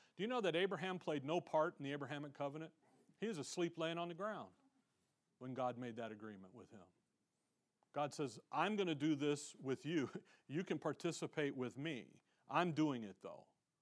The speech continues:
It's very fascinating when you go back there and read Genesis. See, we all think that Abraham and God had a handshake move. No.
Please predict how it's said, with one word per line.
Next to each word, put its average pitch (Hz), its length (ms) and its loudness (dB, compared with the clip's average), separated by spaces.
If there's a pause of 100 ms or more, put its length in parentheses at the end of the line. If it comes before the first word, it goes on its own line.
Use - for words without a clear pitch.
(500)
It's - 100 -20
very 208 200 0
fascinating 170 600 -2
when 131 100 -4
you 135 60 -2
go 147 80 0
back 156 200 2
there 156 120 -2
and 131 180 -4
read 160 240 -2
Genesis. 151 420 -4
See, 180 140 2
we 175 200 4
all 208 140 10
think 190 280 0 (300)
that 151 120 4
Abraham 180 380 6
and 156 100 2
God 180 260 8
had 156 160 6
a 135 40 2
handshake 175 580 4
move. 175 260 6 (320)
No. 110 380 -4